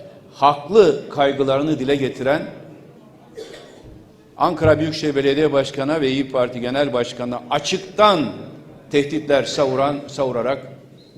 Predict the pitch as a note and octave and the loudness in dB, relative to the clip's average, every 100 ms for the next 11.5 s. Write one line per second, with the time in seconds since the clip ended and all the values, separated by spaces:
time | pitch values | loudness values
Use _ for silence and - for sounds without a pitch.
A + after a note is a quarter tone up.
0 | - C#3+ - D#3+ D3+ B2+ B2+ D3+ - - | -4 -2 -2 -6 -4 -2 -2 -6 -8 -16
1 | - - - C3 D#3+ D3+ C#3 B2+ C#3+ D#3 | -20 -20 -4 0 0 0 -2 0 0 0
2 | - - - - - - - - _ _ | -6 -16 -20 -20 -20 -20 -20 -20 _ _
3 | C#3+ F#3 E3 D#3+ C#3+ C3 C3 F3+ - D3 | -4 -4 -2 0 0 -2 -4 -8 -4 -2
4 | C3+ C#3+ C#3 C#3+ C#3 D3 C#3 C3+ B2 A#2+ | 0 0 -2 -4 -2 -2 -2 -4 -4 -2
5 | B2 D3 C#3+ A#2+ A#2 A2 A2+ G#2 F2 - | 4 4 4 2 0 0 -2 -6 -8 -12
6 | - - - - - - - - - - | -16 -20 -20 -20 -20 -20 -20 -20 -20 -20
7 | - - B2 E3+ A3+ A#3 - - - - | -20 -20 2 6 6 6 -2 -14 -20 -20
8 | - - - - - - _ _ C#3 D#3 | -20 -20 -20 -20 -20 -20 _ _ -4 -2
9 | A#3+ A#3 F3+ F3 F#3+ F#3 F3+ A3 A3 F3+ | 0 -2 -2 -4 -2 0 0 -2 -2 2
10 | E3+ E3 D#3+ D#3 E3 D#3+ D3 D3 C#3+ A#2 | 4 4 2 2 4 4 4 2 -2 0
11 | G#2+ - G2+ - - | -2 -4 -8 -10 -14